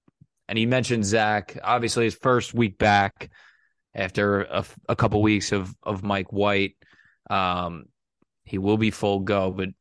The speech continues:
you said it. He threw for three hundred yards, but he had a pass of fifty yards, of forty-one, of thirty-three, and of twenty-one. And that's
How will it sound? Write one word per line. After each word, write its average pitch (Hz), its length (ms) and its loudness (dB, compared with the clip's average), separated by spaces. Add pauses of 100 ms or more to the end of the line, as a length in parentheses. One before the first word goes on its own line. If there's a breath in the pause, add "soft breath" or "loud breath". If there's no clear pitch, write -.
(180)
you 110 120 -2
said 90 300 -2
it. 87 180 -4 (600)
He - 100 -20
threw 139 240 2
for 117 100 -2
three 113 220 0
hundred 101 240 -2
yards, 101 320 2
but 98 160 0 (600 soft breath)
he - 80 -6
had 101 80 0
a 98 40 0
pass 107 560 0 (300)
of 95 260 -6 (360)
fifty 143 320 2
yards, 117 600 4 (140)
of 101 140 -4
forty-one, 113 840 2
of 98 180 -6
thirty-three, 104 600 2
and 98 100 -2
of 87 120 -8
twenty-one. 85 640 -6 (200)
And 95 120 -6
that's - 360 -4